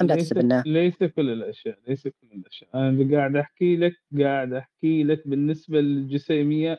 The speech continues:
Speaker 2: الجسيمات الأولية للمادة أو للطاقة. ما قاعد أحكي لك بالنسبة للعناصر. أنا أعطيتك مثال، مثال اليورانيوم إنه هو مشع، وأكو يورانيوم غير مشع، وماكو سبب يخليه إنه يشع.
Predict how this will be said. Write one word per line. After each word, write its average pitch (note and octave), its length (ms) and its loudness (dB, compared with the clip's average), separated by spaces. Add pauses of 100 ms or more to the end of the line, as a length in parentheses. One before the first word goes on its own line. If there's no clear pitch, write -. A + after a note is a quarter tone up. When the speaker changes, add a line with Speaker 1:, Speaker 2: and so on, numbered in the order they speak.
Speaker 2:
الجسيمات D#3 840 0
الأولية D#3 760 2
للمادة D#3 600 -2
أو D3 100 0
للطاقة. C#3+ 600 -4 (480)
ما D#3+ 220 2
قاعد D#3 180 0
أحكي E3 380 -2
لك D#3 200 -2
بالنسبة D3+ 400 -2
للعناصر. C3+ 560 -4
أنا D3 100 0
أعطيتك D#3 400 0
مثال، C#3+ 600 -2
مثال C#3+ 560 -2
اليورانيوم D3 840 0 (500)
إنه D#3+ 240 0
هو E3 260 2
مشع، C#3+ 400 -2 (460)
وأكو F#3 200 0
يورانيوم D#3 680 2
غير C4 140 2
مشع، F3+ 300 -2 (220)
وماكو C4 320 -2
سبب A#3 320 0
يخليه G#3 480 -4
إنه G3 260 -6
يشع. G#3+ 260 -2